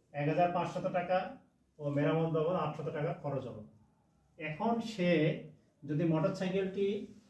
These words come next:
নব্বই হাজার টাকায় বিক্রি করে, তাহলে তার কত লাভ হবে? তাহলে সোহাগ নামে একজন একটি মোটরসাইকেল ক্রয় করেছেন, আহ, এ পুরাতন একটি মোটরসাইকেল, আহ, ক্রয় করে, আহ, সেখানে রেজিস্ট্রেশন করতে হয়েছে, আবার কিছু মেরামত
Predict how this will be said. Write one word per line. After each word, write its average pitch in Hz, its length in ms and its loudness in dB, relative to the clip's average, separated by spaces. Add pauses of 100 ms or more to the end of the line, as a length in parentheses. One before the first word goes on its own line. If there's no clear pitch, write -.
(120)
নব্বই 135 360 0
হাজার 185 240 4
টাকায় 170 260 0
বিক্রি 151 240 -4 (120)
করে, 135 220 2 (300)
তাহলে 135 280 -6
তার 151 200 -6
কত 139 140 -8 (160)
লাভ 110 200 -4
হবে? 107 160 -16 (1080)
তাহলে 156 240 2 (300)
সোহাগ 180 360 2
নামে 202 220 0
একজন 196 300 0
একটি - 200 -4
মোটরসাইকেল 175 520 -2
ক্রয় 160 240 0
করেছেন, 180 320 0 (880)
আহ, 147 340 2 (220)
এ - 80 -8
পুরাতন 170 360 -2
একটি 165 160 -4
মোটরসাইকেল, 156 440 -2
আহ, - 880 -16
ক্রয় 165 260 2
করে, 170 140 4 (100)
আহ, - 840 -6 (240)
সেখানে 165 240 -2 (120)
রেজিস্ট্রেশন 170 480 0 (100)
করতে 185 260 -2
হয়েছে, 190 240 2 (140)
আবার 170 180 6 (200)
কিছু 160 220 -8
মেরামত 147 300 4